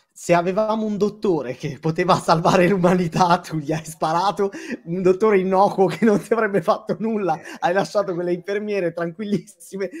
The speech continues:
però appena vedi il dottore lo ammazzi, l'unico che poteva salvare l'um-, l'umanità. Questa scena mi ha un po' spiazzato, <laughs> però è un piccolo dettaglio che avrà, mm, ripercussioni clamorose poi per, eh, il prosieguo, ovviamente, come sappiamo.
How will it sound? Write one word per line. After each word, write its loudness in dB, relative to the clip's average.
però 0
appena -2
vedi -4
il -12
dottore -4
lo 0
ammazzi, -6
l'unico -4
che -4
poteva -4
salvare -6
l'um-, -8
l'umanità. -8
Questa -4
scena -8
mi -6
ha -4
un -12
po' -6
spiazzato, -12
<laughs> -20
però -2
è -2
un -20
piccolo -12
dettaglio -18
che -6
avrà, -4
mm, -12
ripercussioni -10
clamorose -10
poi -10
per, -18
eh, -14
il -20
prosieguo, -14
ovviamente, -16
come -20
sappiamo. -20